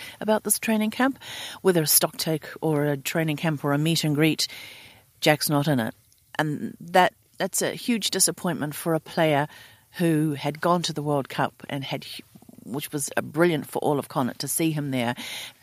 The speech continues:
Come back, he hasn't been in the best of form. Andy Friends, given the fact that he is gonna be off for the next two weeks, you would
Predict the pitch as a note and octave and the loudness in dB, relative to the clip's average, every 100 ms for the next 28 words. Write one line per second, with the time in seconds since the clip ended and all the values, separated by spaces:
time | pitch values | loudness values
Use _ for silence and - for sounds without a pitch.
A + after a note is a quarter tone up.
0 | - - G3 F#3 D#3 - E3+ D#3+ F#3+ F#3 | -4 2 4 6 6 4 -2 0 0 0
1 | - D#3+ D#3 B2 D3 C3+ C#3 - C#3 - | -4 -6 -6 -4 -4 -2 -4 -4 -8 -4
2 | C3+ B2 B2 - - - - - - - | 0 0 -2 -6 -14 -14 -14 -16 -20 -20
3 | - - G3 G3 F#3+ F3+ F3 E3 - - | -6 0 2 2 2 2 2 -2 -6 -10
4 | _ - F#3+ G#3 F#3 E3+ E3+ E3 F#3+ G3+ | _ 0 2 2 2 2 4 4 4 2
5 | F3 D#3+ C#3+ - D3 C#3 - D3 C3 C3+ | 0 0 -2 -2 -6 -6 -6 -4 -4 -4
6 | - - - _ _ _ _ _ - _ | -6 -8 -8 _ _ _ _ _ -20 _
7 | _ - - E3+ F3 F3+ F3+ | _ -20 0 4 6 6 6